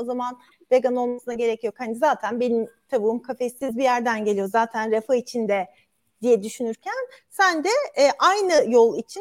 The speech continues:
yani hayvanların yine mal statüsü, hayvanları genel olarak kurtarmak için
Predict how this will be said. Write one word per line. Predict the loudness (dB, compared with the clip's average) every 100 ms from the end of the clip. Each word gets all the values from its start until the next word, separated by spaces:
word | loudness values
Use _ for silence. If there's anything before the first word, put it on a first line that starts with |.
| -6
yani | -4 -2
hayvanların | 0 0 -2 -2 -2
yine | -2 -2
mal | 0 -2
statüsü, | -2 -8 -8 -10 -20 _ -12
hayvanları | -4 -2 0 0 -2 -2
genel | 0 2 0
olarak | 0 -2 -4
kurtarmak | -10 -8 -8 -8 -10
için | _ -8